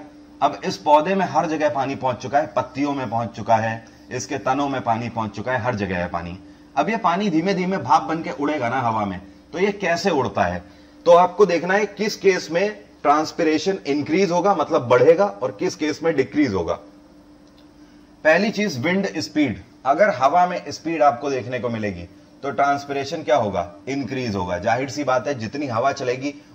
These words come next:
उतना ही पानी सूखेगा ना, Humidity, अगर नमी है, बात आ रही है समझ, तो क्या transpiration होगा? तो नहीं होगा, Decrease होगा, ये जाहिर सी बात है। नमी में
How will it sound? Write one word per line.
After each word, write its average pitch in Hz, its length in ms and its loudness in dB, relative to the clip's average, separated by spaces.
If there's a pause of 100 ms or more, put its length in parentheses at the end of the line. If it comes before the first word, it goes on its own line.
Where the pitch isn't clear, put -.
उतना 123 200 -4
ही 135 140 -4
पानी 135 280 -4
सूखेगा 127 460 -4
ना, - 180 -8 (800)
Humidity, 127 720 0
अगर 202 360 2 (280)
नमी 135 360 0
है, 95 480 -4
बात 120 240 0
आ 139 60 4
रही 151 120 2
है 165 80 2
समझ, 147 220 -2 (320)
तो 143 80 -4
क्या 165 140 0
transpiration 147 680 2
होगा? 156 220 2 (200)
तो 131 80 -2
नहीं 143 280 0
होगा, 87 260 -2
Decrease 135 580 -4
होगा, 98 200 -2
ये 85 240 -8
जाहिर 117 260 -2
सी 127 120 -10
बात 90 240 -2
है। 87 100 -6 (320)
नमी 156 380 -2
में 143 440 -4